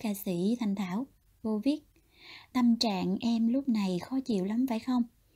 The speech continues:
Nghĩa tử là nghĩa tận mà. Mình trong hoàn cảnh không thể nào về. Thôi thì cố gắng thêm chút nữa để đưa con gái sang chăm sóc. Có như vậy em mới bù đắp được.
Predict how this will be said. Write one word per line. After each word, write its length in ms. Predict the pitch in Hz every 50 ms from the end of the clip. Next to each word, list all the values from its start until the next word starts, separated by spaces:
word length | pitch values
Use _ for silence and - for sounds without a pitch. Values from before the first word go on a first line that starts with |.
| - - - - _ -
Nghĩa 220 | 220 202 190 214 220 -
tử 220 | - 202 175 190
là 140 | 240 262 254
nghĩa 260 | 202 175 175 175 214 247 -
tận 280 | 208 170 160 170 185
mà. 220 | 196 190 180 170 165 - _ _ - - - - _
Mình 380 | 226 220 220 208 208 202 196 202
trong 180 | - 262 262
hoàn 260 | 247 247 220 190 180
cảnh 380 | 180 - 190 170 175 214 254 277 277 - -
không 360 | - - 254 247 240 240 233
thể 240 | 233 233 208 165 180
nào 220 | 220 240 220 190 170
về. 240 | 185 185 175 170 165 - _ _ - - _ _
Thôi 180 | - 254 247 240
thì 140 | 240 196 175
cố 200 | - - 220 240
gắng 280 | 247 247 247 262 269
thêm 260 | 269 262 247 233 226 226
chút 180 | - 277 -
nữa 400 | 247 214 180 156 160 185 233 277 - -
để 220 | 196 196 180 175 202
đưa 160 | 208 233 220
con 240 | 220 - 220 214 208
gái 280 | 208 208 240 269 285
sang 320 | - - 254 220 214 208 214
chăm 200 | 220 208 214 202
sóc. 220 | - 285 294 285 - _ _ _ _ _ _ - - - - _
Có 160 | - 247 247 247
như 280 | 294 320 285 262 247
vậy 380 | 226 240 202 185 165 165 - - -
em 200 | 226 226 220 220
mới 160 | 233 240 262
bù 200 | 240 220 180 165
đắp 220 | 170 220 233 -
được. 260 | 196 185 180 165 -